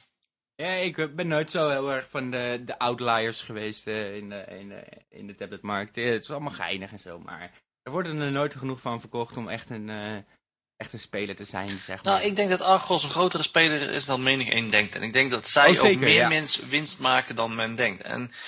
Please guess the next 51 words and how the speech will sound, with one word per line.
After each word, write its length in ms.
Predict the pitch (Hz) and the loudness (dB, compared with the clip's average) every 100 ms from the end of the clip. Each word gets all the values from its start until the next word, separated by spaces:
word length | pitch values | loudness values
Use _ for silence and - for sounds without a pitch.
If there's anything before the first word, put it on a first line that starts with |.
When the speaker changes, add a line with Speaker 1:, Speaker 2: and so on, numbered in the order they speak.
| - | 0
Speaker 2:
misschien 280 | - - 151 | 4 4 4
wordt 240 | 143 139 | 2 2
Argos 400 | 147 147 - 135 | 4 2 2 0
wel, 400 | 127 131 127 - 117 | 4 6 6 4 0
eh, 440 | 117 117 113 110 110 _ - - - - | 0 2 2 -2 -6 _ -16 -16 -14 4
buiten 340 | 139 151 139 | 6 8 6
al 120 | 135 | 2
die 100 | 127 | 2
berekeningen 540 | 117 127 151 135 113 107 | 2 2 2 0 -4 -2
gehouden 320 | 101 104 101 | 0 -2 -2
van 140 | 104 | -4
wie 100 | 113 | 0
maakt 220 | 113 107 | 0 0
er 80 | 104 | -2
winst 280 | 104 120 - | -4 -4 -8
in 100 | 95 | -8
de 100 | - | -6
tabletmarkt 640 | - 85 - - 95 - | -6 -6 -8 -6 -6 -6
of 80 | - | -6
zo. 120 | - | -4
Want 140 | 135 143 - - - - _ | -6 -10 -14 -14 -14 -18 _
Speaker 1:
Nou, 100 | - | -8
dat 80 | 269 | -4
zou 120 | 262 285 | 0 4
zomaar 140 | 254 | 4
Speaker 2:
ik 60 | 247 | 4
Speaker 1:
kunnen. 220 | 190 156 | 4 4
Speaker 2:
denk 120 | 170 | 2
dat 100 | 180 | 2
Speaker 1:
Houden 200 | 208 214 | 2 2
we 60 | 165 | 4
ze 40 | |
in 40 | 147 | 4
de 60 | |
Speaker 2:
het 60 | - | 4
bedrijf 180 | 107 104 | 0 0
Speaker 1:
gaten. 120 | 104 | -4
Speaker 2:
best 220 | - - | -2 0
wel 120 | 143 | 0
winst 240 | 131 107 - | -2 -4 -6
maakt. 380 | 85 - - _ - _ _ _ _ _ - | -10 -12 -18 _ -20 _ _ _ _ _ -2
Die 100 | 120 | 2
verkopen 260 | - 120 | 6 6
natuurlijk 260 | 117 113 123 | 4 0 2
Speaker 1:
Ja, 0 | |
ja. 60 | |
Speaker 2:
honderden 280 | 117 95 110 | 2 4 4
tablets, 220 | 95 95 | 2 0
honderd 200 | 98 101 | -6 -2
verschillende, 480 | - - 90 82 80 | 2 2 2 -4 -10
hè. 100 | - | -12